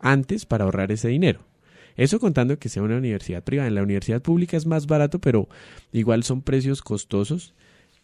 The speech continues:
y también son, eh, muy pocos cupos para que todas las personas puedan pasar. Entonces, ahí, ahí es donde, donde está el, el kit del asunto, la pelea.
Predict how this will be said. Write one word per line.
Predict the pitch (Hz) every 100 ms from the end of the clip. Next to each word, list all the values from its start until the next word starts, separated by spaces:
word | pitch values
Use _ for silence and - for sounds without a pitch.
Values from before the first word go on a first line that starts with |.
| -
y | 196
también | 208 147 127 113 113 131 _ _
son, | - - 110 117 117
eh, | - 120 117 107 95 _
muy | 127 135
pocos | 135 - 117 123 -
cupos | 151 95 98
para | 104 95
que | -
todas | 95 104
las | 113
personas | - 95 95 98
puedan | - 104
pasar. | 104 139 123 - _ _ _ _ _ -
Entonces, | 127 143 151 165 151 - _ _ _
ahí, | - 120 -
ahí | 117 131 143
es | 160
donde, | 185 170 104
donde | 110 113 107
está | -
el, | 120 127
el | 127 131
kit | - 139
del | 131 123
asunto, | 107 90 90
la | 90
pelea. | - 107 113